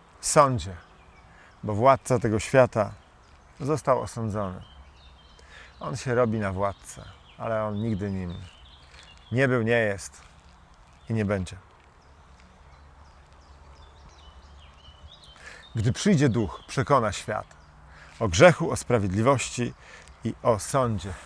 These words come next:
Przypomina mi się taka sytuacja, może mnie coś nie rozjaśnia, no nie wiem, nie wiem, nie wiem. Otóż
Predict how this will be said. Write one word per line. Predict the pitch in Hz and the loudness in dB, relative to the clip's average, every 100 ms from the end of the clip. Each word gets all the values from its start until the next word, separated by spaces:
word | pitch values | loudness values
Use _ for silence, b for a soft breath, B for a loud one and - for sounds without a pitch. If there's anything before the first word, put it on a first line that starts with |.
| B B B B | B B B B
Przypomina | - 170 170 175 185 | -10 -6 -4 -2 -2
mi | 156 | -4
się | 180 | -4
taka | 202 185 196 | -4 -4 -2
sytuacja, | 208 214 220 180 175 | -2 -4 -4 -2 -2
może | 170 160 160 | 0 0 0
mnie | 165 | 0
coś | - 147 | 0 -2
nie | 190 | -2
rozjaśnia, | 190 226 185 160 | -2 2 2 2
no | 196 | 2
nie | 269 190 | 4 4
wiem, | 135 143 | 4 2
nie | 147 | 0
wiem, | 120 117 | -2 -6
nie | 127 | -12
wiem. | 104 B B | -14 B B
Otóż | 147 175 165 - | -2 0 0 -2